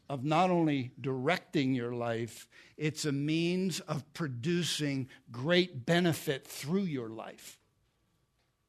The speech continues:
Speaking up and speaking out about great things. Karen and I are going through the Psalms, and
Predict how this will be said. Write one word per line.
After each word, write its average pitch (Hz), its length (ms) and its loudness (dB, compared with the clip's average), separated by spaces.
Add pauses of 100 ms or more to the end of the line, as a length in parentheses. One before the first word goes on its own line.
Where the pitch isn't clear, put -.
(240)
Speaking 226 760 2
up 208 240 4
and 175 100 0
speaking 196 600 0
out 190 220 4
about 175 360 4
great 180 300 2
things. 185 240 -2
Karen 165 300 0
and 147 100 2
I 156 80 4
are 147 80 0
going 151 240 -2
through 147 160 -6
the 120 80 -10
Psalms, 151 480 0
and 123 180 -4